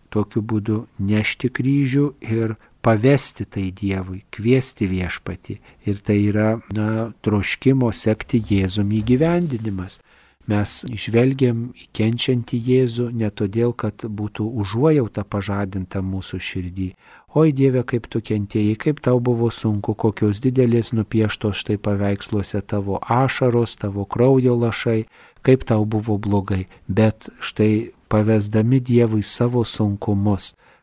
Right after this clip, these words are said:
pavesdami Dievui savo istoriją, atverdami ją Dievui, tai, kas slegia mūsų gyvenimą, mes jo kryžių priimame ir jungiam savo kryžių su jo kryžiumi dvasiniu būdu.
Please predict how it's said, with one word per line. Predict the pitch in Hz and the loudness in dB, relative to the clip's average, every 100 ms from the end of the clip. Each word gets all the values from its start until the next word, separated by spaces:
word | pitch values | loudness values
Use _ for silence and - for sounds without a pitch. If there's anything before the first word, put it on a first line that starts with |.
| - | -6
pavesdami | 110 104 104 101 104 113 131 | -2 0 0 0 0 2 2
Dievui | 123 123 120 113 | 4 2 2 0
savo | - 117 113 113 117 | 0 0 0 -2 -4
istoriją, | 104 - - 107 120 131 120 107 101 107 - _ _ _ _ | -4 -4 0 2 4 2 2 0 -2 -6 -14 _ _ _ _
atverdami | 123 110 - 110 101 101 98 107 143 | -2 -2 2 2 2 0 2 2 2
ją | 139 127 117 - _ | 2 2 -2 -6 _
Dievui, | 98 98 110 104 104 104 113 - | -6 -2 0 0 -2 -2 -6 -4
tai, | - 113 | 0 0
kas | - 107 - - - | 0 -2 -2 -6 -8
slegia | - 98 98 120 147 | -2 0 0 0 0
mūsų | 147 135 - 123 | 0 -2 -2 -2
gyvenimą, | 120 113 107 104 101 98 98 _ _ _ - | 0 0 0 0 -2 -4 -8 _ _ _ -8
mes | 104 110 110 - - | -2 0 0 -2 -6
jo | 120 139 117 110 104 | -8 -10 -4 -2 -2
kryžių | - 113 165 156 - 113 | -2 0 0 2 0 -2
priimame | - 107 113 113 113 120 123 131 127 - | -2 0 2 2 2 2 2 2 0 -2
ir | 107 110 | -2 -2
jungiam | 131 92 131 151 139 101 92 | -4 4 4 6 2 -2 -4
savo | - 113 110 | -2 0 0
kryžių | 104 107 107 104 104 | -2 -2 0 -2 -6
su | - | -4
jo | 98 107 123 | 0 2 2
kryžiumi | - 98 98 95 95 92 | 0 0 0 0 -4 -6
dvasiniu | 92 117 127 - 110 101 95 | 0 2 2 -2 -4 -6 -4
būdu. | 98 95 98 | -6 -6 -8